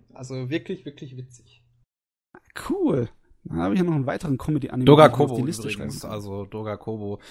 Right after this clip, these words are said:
Speaker 3: Das
Speaker 1: Ist
Speaker 3: würde ich
Speaker 1: ja
Speaker 3: mir dann
Speaker 1: cool.
Speaker 3: tatsächlich anschauen, weil's halt von Doga Kobo ist und die können halt gute Comedy-Serien machen.
Speaker 2: Ey, ja, das könnte Potenzial haben. Sehr schön.
Speaker 1: Also es ist amazing. Es ist so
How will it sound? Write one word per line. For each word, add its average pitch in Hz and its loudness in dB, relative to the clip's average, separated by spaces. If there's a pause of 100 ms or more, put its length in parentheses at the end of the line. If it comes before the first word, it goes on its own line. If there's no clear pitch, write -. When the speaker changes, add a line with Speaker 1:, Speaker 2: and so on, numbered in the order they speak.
(200)
Speaker 3:
Das 156 -4
Speaker 1:
Ist 151 -6
Speaker 3:
würde 196 0
ich - 0
Speaker 1:
ja - 0
Speaker 3:
mir 185 0
dann 165 0
Speaker 1:
cool. 127 -4
Speaker 3:
tatsächlich 139 -6
anschauen, 135 -4
weil's 135 -2
halt 127 -4
von 123 -8
Doga 117 -6
Kobo 117 -6
ist 98 -8
und 113 -6
die 98 -12
können 120 -4
halt 98 -6
gute 104 -10
Comedy-Serien 95 -6
machen. 98 -6
Speaker 2:
Ey, - 0
ja, 170 -2 (220)
das 139 -8
könnte - -2
Potenzial 180 -8
haben. 165 -4 (840)
Sehr 151 -2
schön. 127 -2 (260)
Speaker 1:
Also 151 0
es 135 -4
ist 135 -8
amazing. 127 0
Es 123 -10
ist 127 -8
so 135 -4